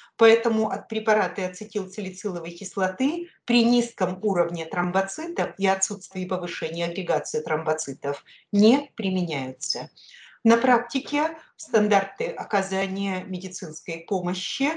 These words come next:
входят препараты с такими торговыми названиями, как Eliquis, Xarelto, Dabigatran, эм,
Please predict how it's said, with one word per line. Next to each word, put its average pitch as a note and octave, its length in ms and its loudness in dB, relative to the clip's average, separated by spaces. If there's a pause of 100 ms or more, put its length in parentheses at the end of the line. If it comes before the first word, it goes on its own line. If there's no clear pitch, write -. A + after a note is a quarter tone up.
(340)
входят G3 680 4 (280)
препараты E3 920 0
с F3+ 560 0
такими G#3 320 -4
торговыми E3+ 520 -4
названиями, D#3+ 800 -2
как - 360 0
Eliquis, G3 640 -4 (220)
Xarelto, G3+ 960 4 (1200)
Dabigatran, G#3+ 960 6 (280)
эм, F#3 540 -4